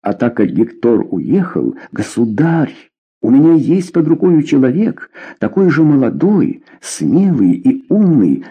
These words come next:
как Гектор, и который так же, как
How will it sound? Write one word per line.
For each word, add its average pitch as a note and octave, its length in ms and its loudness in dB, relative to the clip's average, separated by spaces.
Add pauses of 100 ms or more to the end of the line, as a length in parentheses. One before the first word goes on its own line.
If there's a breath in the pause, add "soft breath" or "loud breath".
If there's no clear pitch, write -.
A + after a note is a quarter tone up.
как C#3 240 -2
Гектор, - 600 -2 (320 loud breath)
и - 100 -4
который D#3 400 0
так D3 360 -2
же, C3+ 100 0
как C#3 160 -2